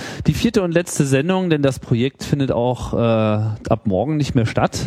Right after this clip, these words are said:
Ist also der letzte Tag, der hier läuft. Hier wird auch schon so ein bisschen zusammengepackt. Hier ist vier Wochen lang,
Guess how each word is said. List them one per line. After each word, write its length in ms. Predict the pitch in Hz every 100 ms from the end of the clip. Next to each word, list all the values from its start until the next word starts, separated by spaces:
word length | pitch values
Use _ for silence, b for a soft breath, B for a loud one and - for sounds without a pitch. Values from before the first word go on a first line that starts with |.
| 131
Ist 240 | 117 -
also 220 | 110 107 104
der 100 | 107
letzte 300 | 120 - 107
Tag, 340 | 110 120 165
der 80 | 127
hier 160 | 117
läuft. 480 | 104 104 131 185 - B B B B
Hier 80 | 117
wird 120 | 117
auch 60 |
schon 140 | 117 107
so 80 | 107
ein 60 |
bisschen 220 | 107 -
zusammengepackt. 880 | 110 104 95 120 170 160 - 160 165
Hier 140 | - 117
ist 100 | -
vier 220 | 127 113
Wochen 220 | 120 131
lang, 280 | 117 117